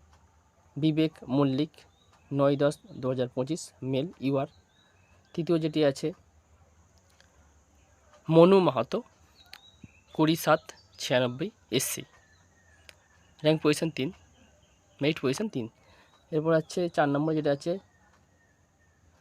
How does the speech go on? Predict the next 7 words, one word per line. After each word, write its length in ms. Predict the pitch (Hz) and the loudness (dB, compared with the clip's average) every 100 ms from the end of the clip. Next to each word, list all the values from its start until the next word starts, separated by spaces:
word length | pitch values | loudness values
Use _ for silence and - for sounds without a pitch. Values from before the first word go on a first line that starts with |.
| _ _ | _ _
সুভাষ 500 | - 170 175 175 - _ _ _ _ _ _ _ _ _ | -8 0 0 0 -6 _ _ _ _ _ _ _ _ _
মান্দি, 400 | - 135 139 143 196 _ _ _ _ _ _ _ _ _ | -4 -2 -2 -6 -8 _ _ _ _ _ _ _ _ _
তিরিশ 340 | 165 160 175 - | -2 -2 -4 -4
চার 200 | 156 208 - | -6 -6 -10
দু 120 | 143 | -8
হাজার 260 | 135 135 - _ _ _ _ _ - | -6 -6 -10 _ _ _ _ _ -8
দুই 240 | 143 131 | -2 -2